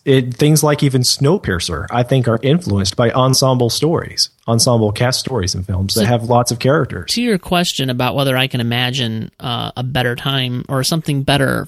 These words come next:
Speaker 2: for comic book movies, is that the good, how, how did you phrase the question?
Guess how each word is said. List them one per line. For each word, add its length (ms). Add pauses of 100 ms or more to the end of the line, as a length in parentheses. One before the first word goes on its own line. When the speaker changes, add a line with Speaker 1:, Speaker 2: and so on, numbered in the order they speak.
Speaker 2:
for 380 (200)
comic 280
book 140
movies, 360
is 120
that 160
the 80
good, 240
how, 280
how 120
did 120
you 40
phrase 200
the 60
question? 440